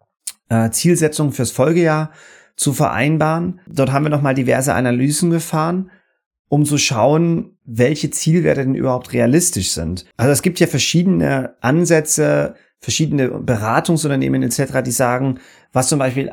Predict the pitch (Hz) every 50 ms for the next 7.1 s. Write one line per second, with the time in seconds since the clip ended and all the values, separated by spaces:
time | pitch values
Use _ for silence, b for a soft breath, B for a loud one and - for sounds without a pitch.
0 | - - 117 131 156 156 156 156 151 - - 151 135 139 123 - 131 113 123 123
1 | - 156 139 139 135 120 135 120 123 - - 139 147 - - 147 - - - 123
2 | 113 110 107 120 117 - - 117 117 120 117 113 117 - 131 120 - 123 117 113
3 | 110 113 b b b b b b b b - 117 123 143 139 156 135 - - 104
4 | 101 - - 117 110 107 110 123 139 139 117 113 101 - 98 - - 139 135 151
5 | 147 - 139 143 135 123 123 120 - - 92 110 160 - - 139 - - 131 123
6 | 131 120 117 131 120 113 113 107 110 107 - - 160 160 - - - 139 131 139
7 | 135 131